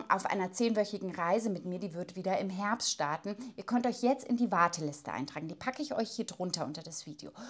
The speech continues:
Und ihr tragt euch einfach nur in die Warteliste unverbindlich ein. Und wenn es soweit ist, und es wird in den nächsten Tagen schon soweit sein, dass wir den Vorverkauf öffnen, dann erhaltet ihr auf der Warteliste den allergünstigsten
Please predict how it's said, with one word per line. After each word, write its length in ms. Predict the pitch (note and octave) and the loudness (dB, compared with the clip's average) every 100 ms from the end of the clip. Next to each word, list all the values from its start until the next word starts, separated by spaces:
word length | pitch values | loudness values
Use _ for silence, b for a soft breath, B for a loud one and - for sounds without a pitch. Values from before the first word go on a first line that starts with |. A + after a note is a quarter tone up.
| A#3 F#3+ | -14 -4
Und 240 | G#3+ - | -2 -2
ihr 120 | A3 G#3+ | -2 2
tragt 280 | B3 D4 | 4 4
euch 180 | C#4+ - | 2 4
einfach 260 | C4 D4+ C#4 | 4 4 6
nur 260 | C4 D4+ | 8 6
in 120 | D#4+ G#3+ | 4 4
die 100 | F#3 | 6
Warteliste 600 | G#3 - B3 A#3+ A#3+ - | 6 6 0 2 0 2
unverbindlich 800 | A3 A3+ F3+ F3 D#3+ D#3 - | 2 2 0 -2 -6 -10 -6
ein. 340 | - C#3 G#3+ D4 B A#3+ | -2 2 2 0 B -10
Und 200 | G3 G3+ | -2 6
wenn 160 | G#3+ C#4+ | 8 8
es 160 | G4+ - | 6 4
soweit 320 | B3 A3+ - | 6 4 6
ist, 300 | A#3 E4 - | 4 4 2
und 140 | G#3+ | -2
es 160 | F#3+ G#3+ | -2 2
wird 180 | D4+ A3 | 2 4
in 100 | G#3 | 2
den 100 | G#3 | 4
nächsten 340 | C#4 C#4 G#3+ | 4 2 0
Tagen 320 | A#3 C#4+ C#4+ | 8 10 10
schon 180 | A#3 E3 | 4 0
soweit 360 | E3 D#3+ D#3+ - | -2 0 0 -2
sein, 140 | G3 | -2
dass 140 | G3+ | -2
wir 80 | G#3 | 0
den 140 | G3+ G3+ | -2 0
Vorverkauf 720 | - B3 A3+ E3 - - - | 10 10 10 -2 -6 -10 -10
öffnen, 300 | - F3+ A3 E4+ B B | -10 -4 -4 -4 B B
dann 140 | G#3+ G#3+ | 4 4
erhaltet 520 | F#3+ G3 G3+ F#3+ - | 2 2 2 0 0
ihr 220 | A#3+ C#4+ G4+ - | 4 6 6 4
auf 140 | G#3+ | 0
der 160 | F#3+ E3+ | 2 6
Warteliste 600 | F#3+ C4 C#4 C4 - B3 | 6 6 2 -2 -2 -2
den 180 | F3+ - - | -4 -2 4
allergünstigsten 1080 | G3 B3 A#3 G3 F#3+ - - - - G#3+ | 8 10 8 4 -4 -6 -8 -8 -2 -2